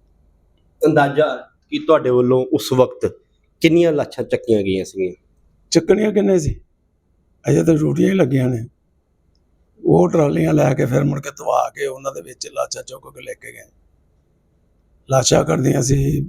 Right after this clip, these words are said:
Speaker 2: ਮੈਡੀਕਲ ਕਾਲਜ, ਉੱਥੇ ਜਾਂਦੇ ਨੇ, ਉੱਥੇ ਪੋਸਟਮਾਰਟਮ ਹੁੰਦਾ ਸੀ,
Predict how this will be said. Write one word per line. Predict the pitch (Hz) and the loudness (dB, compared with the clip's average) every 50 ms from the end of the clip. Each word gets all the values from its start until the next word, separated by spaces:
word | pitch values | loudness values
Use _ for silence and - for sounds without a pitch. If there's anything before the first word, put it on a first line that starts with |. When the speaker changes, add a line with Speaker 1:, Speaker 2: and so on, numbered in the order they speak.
| - - | -10 -10
Speaker 2:
ਮੈਡੀਕਲ | - - 139 139 - - - 143 - | -4 -2 -2 -2 -4 -6 -6 -6 -6
ਕਾਲਜ, | - - - - - - - _ _ _ _ _ _ _ _ _ _ _ _ _ _ _ _ _ _ _ | -6 -8 -10 -12 -14 -18 -20 _ _ _ _ _ _ _ _ _ _ _ _ _ _ _ _ _ _ _
ਉੱਥੇ | 127 123 - - 139 | -8 -6 -2 -2 0
ਜਾਂਦੇ | 135 113 - 101 101 107 104 | 0 0 -4 -6 -10 -12 -14
ਨੇ, | 104 - _ _ _ _ _ _ _ _ _ - | -14 -16 _ _ _ _ _ _ _ _ _ 0
ਉੱਥੇ | 139 139 - 165 | 2 4 4 2
ਪੋਸਟਮਾਰਟਮ | 160 165 147 135 123 - - 123 127 127 131 123 143 147 | 2 0 -2 -2 -2 -4 -4 -2 0 0 0 0 0 0
ਹੁੰਦਾ | 143 139 127 123 131 | 0 0 -2 -2 0
ਸੀ, | 135 139 139 | 0 0 -2